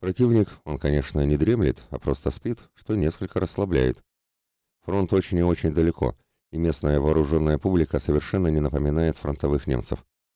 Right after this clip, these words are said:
Одно слово: тыловики. Жуткие зазнайки и очень любят грозить оружием, считая его панацеей в любом споре.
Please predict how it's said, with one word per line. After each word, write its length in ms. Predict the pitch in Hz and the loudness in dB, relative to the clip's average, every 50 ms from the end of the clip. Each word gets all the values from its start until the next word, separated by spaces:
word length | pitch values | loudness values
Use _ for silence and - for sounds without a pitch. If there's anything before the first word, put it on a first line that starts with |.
| _ _ _ _ _ _ | _ _ _ _ _ _
Одно 300 | - 95 95 110 120 120 | -10 -6 -4 -2 -2 -2
слово: 400 | - - 104 110 107 78 58 - - _ | 0 0 2 2 2 2 0 -2 -6 _
тыловики. 520 | - 65 67 67 65 65 64 - 85 80 71 - _ _ _ _ _ _ _ _ _ _ _ _ _ | -8 -4 -2 0 0 0 0 0 -2 -2 -2 -6 _ _ _ _ _ _ _ _ _ _ _ _ _
Жуткие 500 | - 65 67 78 85 - - - 73 67 | -10 -4 -2 -2 -2 0 0 0 2 2
зазнайки 640 | 62 67 65 64 76 85 85 82 - - 67 60 55 - | 2 0 0 0 0 0 0 0 0 -2 -2 -2 -2 -4
и 60 | - | -4
очень 300 | 69 76 78 - - 73 | -2 -2 -2 -2 -2 0
любят 320 | 69 76 76 67 71 64 | 0 2 2 2 0 0
грозить 360 | 64 64 71 71 65 73 71 - | 0 0 0 0 0 -2 -2 0
оружием, 480 | 76 76 73 65 62 65 62 62 58 - _ _ _ _ _ | 0 0 0 0 0 0 0 -2 -4 -8 _ _ _ _ _
считая 380 | - - - - - 82 76 73 | -12 -8 -6 -2 0 2 4 4
его 180 | 69 69 69 | 4 2 2
панацеей 560 | 67 73 73 73 71 - - 87 82 80 73 67 | 0 0 -2 -2 -2 -2 0 2 2 2 2 2
в 80 | 65 | 2
любом 240 | 67 67 65 69 71 | 0 0 0 0 -2
споре. 380 | - - - 64 60 55 - | -4 -6 -6 -4 -4 -4 -6